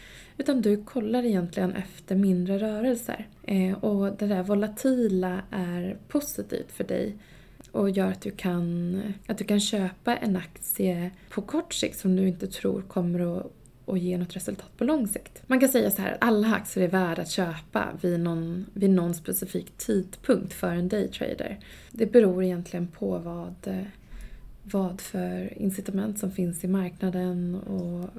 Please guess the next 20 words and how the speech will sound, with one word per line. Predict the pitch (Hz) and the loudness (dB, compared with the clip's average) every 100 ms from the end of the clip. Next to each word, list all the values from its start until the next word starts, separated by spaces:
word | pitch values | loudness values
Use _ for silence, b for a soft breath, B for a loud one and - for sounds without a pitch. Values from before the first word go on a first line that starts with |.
| - | -12
vad | - 190 | -6 -6
för | - 196 196 - - | -4 -4 -4 -10 0
budskap | 214 190 185 - 214 - | 2 2 0 -6 -6 -4
som | 190 190 | 0 0
har | 185 - - - | 0 -4 -8 -10
kommit | - 202 185 202 - - B B B B | -4 0 0 -2 -8 -16 B B B B
från | - 214 202 190 | -6 0 4 4
bolaget, | 196 208 196 196 196 190 202 - - | 2 0 0 -2 -4 -4 -8 -10 -6
om | 196 | -2
det | 190 | 2
är | |
en | 185 | 0
pressrelease | 175 233 - - - - - 196 196 240 247 247 247 196 | 0 -6 -6 -10 -10 -10 -4 0 2 4 4 0 -2 -4
eller | 190 196 196 B B B B - - | -2 -2 -4 B B B B -20 -4
en | 202 | 2
analys | 190 190 190 214 220 214 - - | 4 6 4 4 2 -2 -4 -6
av | 196 202 | -2 -2
något | 202 | -2
slag | - 202 202 196 | -4 -4 -4 -2
eller, | 196 196 226 | 0 0 -2